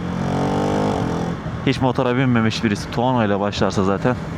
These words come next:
bunların aralarındaki farkı hiç anlamaz bile. Bunların dışında iki motoru da gerçekten seviyorum. İki motoru da gerçekten severek kullanıyorum.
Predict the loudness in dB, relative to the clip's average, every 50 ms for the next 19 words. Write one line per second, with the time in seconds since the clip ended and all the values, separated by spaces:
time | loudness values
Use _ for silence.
0 | -4 -2 0 2 2 2 0 0 0 0 0 0 0 0 2 0 0 0 -2 -2
1 | -2 -2 -2 0 0 0 0 -2 -4 -8 -8 -8 -8 -8 -8 -8 -8 -6 -4 -4
2 | -2 -2 0 0 2 2 2 2 2 2 2 0 0 0 0 0 0 0 -2 -6
3 | -6 -6 -6 -6 -6 -6 -6 -6 -6 -6 -6 -6 -6 -6 -6 -6 -6 -6 -8 -10
4 | -10 -6 -2 0 2 4 4 4 2 2 2 0 2 2 2 2 2 2 2 2
5 | 2 2 2 2 0 0 2 2 2 2 0 0 -2 -2 -2 0 0 0 0 0
6 | 0 2 2 2 2 0 0 -2 -2 -2 0 2 2 2 2 2 0 0 0 0
7 | 2 2 2 0 -2 -2 -2 -2 -2 0 0 0 2 2 2 0 0 0 0 0
8 | 0 2 2 2 2 2 0 0